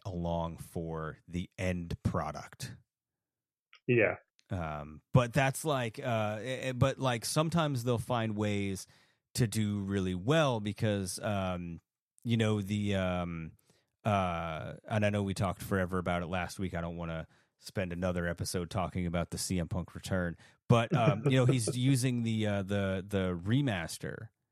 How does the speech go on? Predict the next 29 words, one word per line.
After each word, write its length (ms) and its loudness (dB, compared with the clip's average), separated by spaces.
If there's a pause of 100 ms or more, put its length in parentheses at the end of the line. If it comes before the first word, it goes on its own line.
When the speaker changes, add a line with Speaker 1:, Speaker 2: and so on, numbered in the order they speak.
(520)
Speaker 1:
of 200 8
Speaker 2:
Mm-hmm. 220 4
Speaker 1:
Cult 240 2
of 80 -12
Personality. 680 4 (460)
And 420 4
it 120 -4
turns 400 2
out 300 2
there's, 200 2
like, 200 2
a 100 2
very, 320 0
there's 260 -2
a 80 0
very 240 0
specific 540 -2
reason 400 -2
for 180 -8
that. 300 -12 (460)
And 100 6
I 80 6
didn't 220 0
know 240 2
it, 100 -10 (480)
is 500 4 (260)
the 640 -2 (280)
deal 720 2
that 420 -2